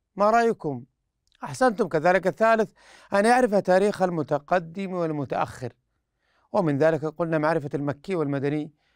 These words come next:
حتى يعرف العالم أن ذلك النص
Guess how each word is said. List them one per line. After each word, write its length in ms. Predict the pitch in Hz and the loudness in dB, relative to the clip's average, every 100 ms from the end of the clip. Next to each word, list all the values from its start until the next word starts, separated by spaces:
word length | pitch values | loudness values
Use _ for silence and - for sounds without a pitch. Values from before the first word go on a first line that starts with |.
| _ _ | _ _
حتى 400 | - 247 - 160 | -4 -4 -2 -2
يعرف 360 | 151 147 120 139 143 - _ _ _ - | 0 0 -2 -2 -2 -4 _ _ _ -6
العالم 580 | 131 127 165 147 143 143 | -2 0 2 0 -2 -6
أن 140 | 127 | -6
ذلك 360 | 127 139 127 139 | -4 -4 -4 -8
النص 560 | 131 139 - - _ | -6 -8 -10 -20 _